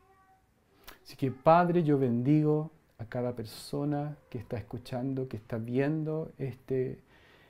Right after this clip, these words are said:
este mensaje. Padre, yo bendigo a cada persona que está caminando, Señor, para convertirse en un discípulo serio contigo.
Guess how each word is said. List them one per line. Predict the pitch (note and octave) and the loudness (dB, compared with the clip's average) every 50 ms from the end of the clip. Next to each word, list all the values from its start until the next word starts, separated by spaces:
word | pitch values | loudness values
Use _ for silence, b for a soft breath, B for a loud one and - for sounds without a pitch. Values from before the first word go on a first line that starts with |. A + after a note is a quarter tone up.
| b b - | b b -8
este | - A2+ - - - B2+ C3 B2+ B2+ | -8 -8 -8 -2 2 4 4 4 4
mensaje. | B2+ B2 B2 B2 B2 - - C#3+ C#3+ C#3+ C#3 - - - C#3 C#3 C#3+ D3 - - b b b b b b b b | 2 -2 -4 -4 -6 -4 -2 -2 -2 -2 -4 -8 -10 -8 -6 -6 -6 -8 -10 -14 b b b b b b b b
Padre, | _ - D3+ E3 E3 D#3 | _ 2 4 4 4 6
yo | C#3+ D3+ D3 C3+ | 6 6 6 6
bendigo | C3+ C3 B2+ B2 B2 B2 D3 D#3 D#3+ D#3 D3+ D#3+ E3 D#3+ - - | 6 6 6 4 4 4 4 4 4 4 4 4 4 4 2 0
a | C3 C3 - | -4 -4 -2
cada | - C#3 C3+ C3+ - | -2 -2 0 0 -2
persona | - B2+ - - - C3+ C#3 C3 C3+ | -4 -6 -6 -6 -4 -4 -4 -4 -6
que | - - | -10 -16
está | - - _ _ - C3+ C3+ C3+ C3 C3+ C3 C3 - b b b b b b b _ | -18 -20 _ _ -2 0 2 2 2 0 -2 -6 -12 b b b b b b b _
caminando, | - D3 C#3 C3+ C3 A#2+ A#2+ A#2+ B2 C3+ C#3+ D3+ D3+ D3+ C#3+ D3+ D3+ D3+ D#3 E3 - - - _ | -2 0 2 2 2 2 2 4 4 4 4 2 2 2 2 2 2 2 0 -2 -4 -6 -10 _
Señor, | - - - C#3 C3+ C3+ C#3 C#3 C3 | -12 -8 -4 -2 0 0 0 -2 -2
para | C3 C3 C3 B2+ B2 B2 B2 B2 - | -4 -4 -2 0 0 0 0 -2 -4
convertirse | - - B2 B2 A#2+ B2 A2+ A2 - - D3 D3 C3+ - - C3+ | -8 -8 -8 -6 -4 -4 -6 -6 0 2 4 4 4 2 0 0
en | B2+ | 2
un | B2 A#2 A2 | 2 2 2
discípulo | A#2 A2+ - - - - - D#3+ D3+ - - D3+ D3+ D3 D3 C#3 | 0 -2 -4 -8 -6 -2 -2 -2 0 0 0 0 2 2 0 0
serio | - - - - - D3+ D3+ D3+ D3+ D3 | -2 -6 -6 0 2 2 2 2 2 0
contigo. | D3 D3 C#3+ C3+ - - D3+ D3 D3 D3 D3 D3+ D3 | -2 -4 -6 -6 -4 -2 0 0 0 0 -2 -4 -6